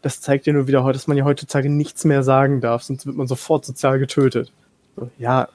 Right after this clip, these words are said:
oder R T L hat einfach gesagt, Moment, du Arschgeiger hast bei uns Vertragsbruch begangen, äh, unternehmensschädigendes Verhalten, wir wollen mit dir einfach nichts mehr zu tun haben. Eins von beiden, wer weiß es schon. Also ja, ich hab, ich muss, ich beschäftige mich mit diesem Kerl ja nicht, der ist halt für mich irgendwie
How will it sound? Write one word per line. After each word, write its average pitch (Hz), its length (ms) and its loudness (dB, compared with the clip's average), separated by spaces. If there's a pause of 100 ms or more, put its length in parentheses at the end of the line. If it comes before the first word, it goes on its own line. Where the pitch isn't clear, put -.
oder 131 300 0
R 147 120 4
T - 120 -2
L 139 120 2
hat 139 100 4
einfach 139 240 -2
gesagt, 135 240 -2
Moment, 143 300 2
du - 80 -4
Arschgeiger 135 380 2
hast 127 100 -2
bei 139 80 -2
uns 131 140 -4
Vertragsbruch - 520 -10
begangen, 135 440 -4 (340)
äh, - 60 -4
unternehmensschädigendes 139 1200 0
Verhalten, 143 680 -2 (320)
wir 127 140 0
wollen 131 120 4
mit 131 120 2
dir 143 100 4
einfach 135 140 2
nichts 131 160 -4
mehr 127 100 -4
zu 139 100 -8
tun 139 240 -4
haben. 143 140 -8 (1000)
Eins 175 320 2
von 139 200 -4
beiden, 135 600 0
wer 127 140 0
weiß 127 300 -4
es 139 80 -4
schon. 127 160 -6 (280)
Also 120 160 -2
ja, 120 220 2
ich - 140 -2
hab, 135 60 -6 (120)
ich - 140 -10
muss, 151 160 -8
ich - 180 -8 (160)
beschäftige 151 500 2
mich 151 200 -2
mit 147 160 -10
diesem 143 160 -2
Kerl 143 180 2
ja 143 80 0
nicht, 143 200 -2
der 131 80 2
ist 123 40 -2
halt 131 140 0
für 147 80 -2
mich 135 120 -4
irgendwie 135 360 -4